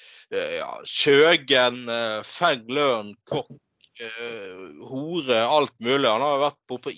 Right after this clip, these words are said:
Island og hatt seg en hore i hver eneste jævla havn der borte. Det er utrolig at det finnes så mye kvinner at det kan være en hore i hver jævla havn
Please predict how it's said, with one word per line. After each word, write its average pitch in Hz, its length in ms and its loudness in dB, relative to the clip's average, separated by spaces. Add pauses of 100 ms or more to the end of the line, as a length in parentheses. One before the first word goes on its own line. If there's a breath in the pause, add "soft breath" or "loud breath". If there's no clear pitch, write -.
(120)
Island 107 380 -8
og 104 160 -6
hatt 123 220 -2
seg 98 240 -10
en 101 120 -12
hore 113 360 -10
i 98 80 -2
hver 98 160 -2
eneste 110 320 -8
jævla 98 460 0 (120)
havn 107 320 0
der 90 140 -6
borte. - 340 -12
Det 120 80 2
er - 560 -8
utrolig 180 340 2
at - 100 -2
det 117 100 -8
finnes 139 400 -4
så 120 180 0
mye 110 220 -6
kvinner 107 420 -10
at 95 140 -10
det 98 300 -6
kan 107 140 -6
være 107 280 0
en 98 100 -6
hore 107 260 -6
i 92 60 -4
hver 92 160 -2
jævla 98 260 -4
havn 110 320 -2